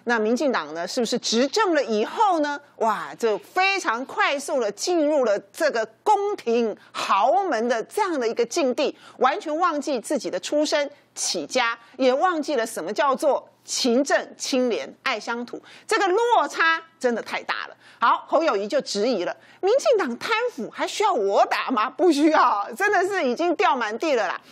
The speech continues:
不管是台南的炉渣、光电弊案、高端炒股、小吃店卖快筛、缺蛋、进口坏蛋，真的每一次哈都要念得漏漏等啊，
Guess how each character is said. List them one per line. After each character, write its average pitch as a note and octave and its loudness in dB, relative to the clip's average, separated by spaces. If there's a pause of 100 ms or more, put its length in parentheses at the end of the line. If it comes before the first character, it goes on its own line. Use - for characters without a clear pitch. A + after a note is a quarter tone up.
(160)
不 - 2
管 C#4+ 2
是 F#4 -8
台 E4 -4
南 E4+ -2
的 E4+ 2
炉 D#4+ -2
渣、 F4 -2
光 F#4+ 0
电 F4 -2
弊 E4+ 0
案、 D#4+ 0
高 E4+ 2
端 F4 0
炒 D4 0
股、 C#4+ -2 (200)
小 D4 2
吃 G#4+ -2
店 G#4+ 2
卖 G4 0
快 F#4+ 0
筛、 F4 0
缺 - -2 (240)
蛋、 E4 -2
进 F4+ 0
口 F#3+ -4
坏 F#4+ 0
蛋， D4 -2 (460)
真 F4+ 2
的 C4 -2
每 A#3 -2
一 A#3+ 0
次 D#4+ 0
哈 A3 0
都 E4+ 2
要 E4+ 2
念 F4 -2
得 D4 2
漏 G4 4
漏 F#4 4
等 G#3+ -4
啊， A3+ -2